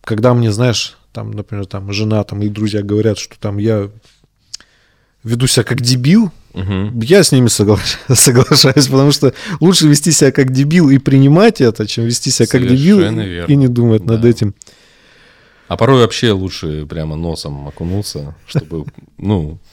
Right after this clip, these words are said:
Speaker 2: вкусить.
Speaker 1: Да,
Speaker 2: Да,
Speaker 1: да.
Speaker 2: это тоже очень помогает.
Speaker 1: Вообще было бы, знаешь, вот классно, если бы вот у,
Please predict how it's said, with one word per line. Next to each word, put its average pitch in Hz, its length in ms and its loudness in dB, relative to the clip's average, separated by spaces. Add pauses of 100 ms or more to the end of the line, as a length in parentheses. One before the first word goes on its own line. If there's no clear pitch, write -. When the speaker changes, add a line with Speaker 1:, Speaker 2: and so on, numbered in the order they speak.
(200)
Speaker 2:
вкусить. - 640 -2 (100)
Speaker 1:
Да, 139 380 0 (140)
Speaker 2:
Да, - 180 -10
Speaker 1:
да. 151 260 -2
Speaker 2:
это 104 200 -8
тоже 87 240 -6
очень 73 180 -12
помогает. 80 580 -10 (380)
Speaker 1:
Вообще 127 300 0
было 170 200 2
бы, 151 100 -2
знаешь, 160 260 -2
вот 123 100 -6
классно, 131 340 0
если 117 220 -2
бы 110 120 -2
вот 110 180 -6
у, 117 360 -12